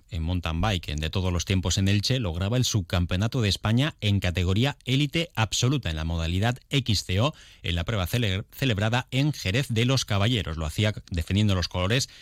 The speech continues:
de la selección valenciana de mountain bike. Así que enhorabuena también para Ariadna Ródenas. Y ahora hacemos una breve pausa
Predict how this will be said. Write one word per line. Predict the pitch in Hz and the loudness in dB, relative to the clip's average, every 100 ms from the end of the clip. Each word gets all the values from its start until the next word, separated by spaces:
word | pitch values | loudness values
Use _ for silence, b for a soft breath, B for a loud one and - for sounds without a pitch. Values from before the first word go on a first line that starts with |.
| B B | B B
de | 85 104 | -4 0
la | 127 | 0
selección | - 87 - 123 117 | 0 -2 0 0 2
valenciana | 87 87 87 113 123 139 - | 0 0 0 2 2 0 -4
de | 92 92 | -2 2
mountain | 101 110 92 90 | 2 2 0 0
bike. | 90 73 73 | 0 -2 -2
Así | - | -2
que | 95 | 2
enhorabuena | 90 92 87 92 82 | 2 2 2 0 0
también | 82 92 95 | 0 2 2
para | 101 113 113 | 0 0 -2
Ariadna | - 92 98 87 76 | -2 0 2 0 -2
Ródenas. | 71 65 65 73 95 | -6 -10 -8 -4 -2
Y | |
ahora | 165 | -2
hacemos | 190 185 139 | 0 0 2
una | 123 | 2
breve | 143 123 | 4 2
pausa | 135 139 143 | 2 0 0